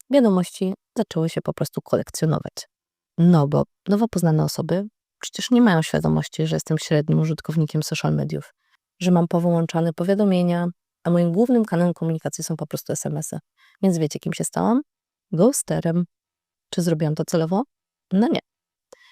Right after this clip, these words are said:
Czuję, że naturalne przebywanie w środowisku komunikacji instant nakłada nam jakiś rodzaj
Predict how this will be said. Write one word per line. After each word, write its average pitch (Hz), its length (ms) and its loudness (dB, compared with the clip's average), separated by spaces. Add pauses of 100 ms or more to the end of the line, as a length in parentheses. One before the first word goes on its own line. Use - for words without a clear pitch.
(640)
Czuję, 208 400 4
że 202 120 -2
naturalne 190 520 0
przebywanie 175 500 -2
w - 20 -16
środowisku 165 520 -4
komunikacji 170 600 -2
instant 156 580 0 (200)
nakłada 165 440 0
nam 156 180 2
jakiś - 280 -6
rodzaj 147 200 -2